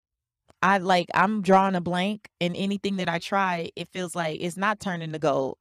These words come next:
It's turning to wood. It's, it's turning to mud. It's not turning to any gold. And so I'm also,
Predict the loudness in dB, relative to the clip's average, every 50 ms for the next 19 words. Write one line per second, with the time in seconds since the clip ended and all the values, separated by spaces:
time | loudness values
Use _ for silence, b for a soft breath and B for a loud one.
0 | _ -8 -8 -8 -6 -6 -6 -4 -4 -4 -4 -2 0 2 4 4 4 4 2 -2
1 | -10 -16 _ _ _ _ _ -6 -6 -6 -6 -4 -2 -2 -2 -2 -6 -12 -16 -8
2 | -4 -2 -2 -2 -2 -2 -2 -2 4 6 6 6 8 6 6 4 2 0 -4 -10
3 | _ _ _ _ _ _ 0 0 0 2 2 2 2 2 2 0 0 0 0 0
4 | -2 0 2 2 2 2 2 -2 -6 -8 -10 _ _ _ _ _ _ -6 -6 -6
5 | -4 0 2 2 4 2 0 2 2 2 2 2 2 0 -4 -4 -2 0 0 2
6 | 0 0 -2 -2 -4 -6 -10